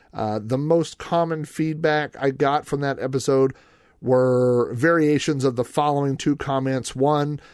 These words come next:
uh, "I would never ride in a car with you," that you being me.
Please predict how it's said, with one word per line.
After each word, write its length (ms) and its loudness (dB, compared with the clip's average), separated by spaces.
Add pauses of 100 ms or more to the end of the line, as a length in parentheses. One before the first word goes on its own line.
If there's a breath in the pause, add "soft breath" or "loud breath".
(320 loud breath)
uh, 580 -2
"I 140 0
would 180 2
never 240 2
ride 360 2
in 140 -6
a 80 -6
car 380 0
with 240 0
you," 300 2
that 300 -2
you 280 4
being 320 -2
me. 380 0